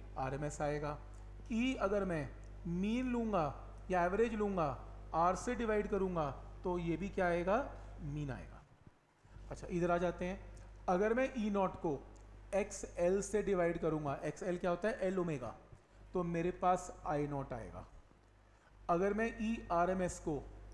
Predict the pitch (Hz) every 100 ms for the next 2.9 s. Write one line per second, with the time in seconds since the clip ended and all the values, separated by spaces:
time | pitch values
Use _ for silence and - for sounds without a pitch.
0 | - - 196 208 - - 185 185 180 208
1 | 175 170 160 170 165 151 - 143 135 127
2 | 160 160 160 170 180 175 - 160 214